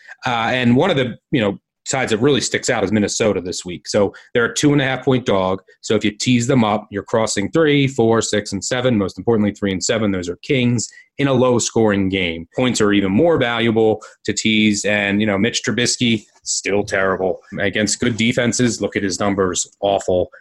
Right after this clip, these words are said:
Uh, against pressure, awful. And Minnesota has two of the best edge defenders, um, in, you know, Griffin and, uh, Hunter. They're gonna bring pressure. I'm pairing them with the Ravens,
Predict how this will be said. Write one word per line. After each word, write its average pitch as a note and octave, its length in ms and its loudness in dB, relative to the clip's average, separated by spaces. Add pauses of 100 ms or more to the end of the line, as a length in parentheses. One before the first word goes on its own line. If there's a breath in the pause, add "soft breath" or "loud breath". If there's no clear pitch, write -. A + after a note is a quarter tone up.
(160)
Uh, F#2+ 180 -2
against G2+ 320 -4
pressure, B2+ 540 0
awful. F#2+ 560 0 (240 soft breath)
And F#2 360 -2 (200)
Minnesota G#2+ 460 2
has F#2+ 100 -2
two - 140 -2
of G2+ 80 2
the F#2+ 40 0
best F#2+ 240 -2
edge A#2 200 -2
defenders, A#2 580 0 (300 loud breath)
um, F#2 280 -2
in, F#2 280 -4
you F#2+ 80 -4
know, F2+ 100 -4
Griffin G2+ 460 -2
and, E2+ 340 -4 (120)
uh, F2+ 260 -4
Hunter. B2+ 420 -2 (180 loud breath)
They're A#2 140 0
gonna A#2+ 160 0
bring G#2+ 220 0
pressure. G#2+ 580 0
I'm G#2+ 180 0
pairing C3+ 280 0
them B2 100 2
with G#2+ 100 0
the F#2 100 -2
Ravens, A2+ 680 0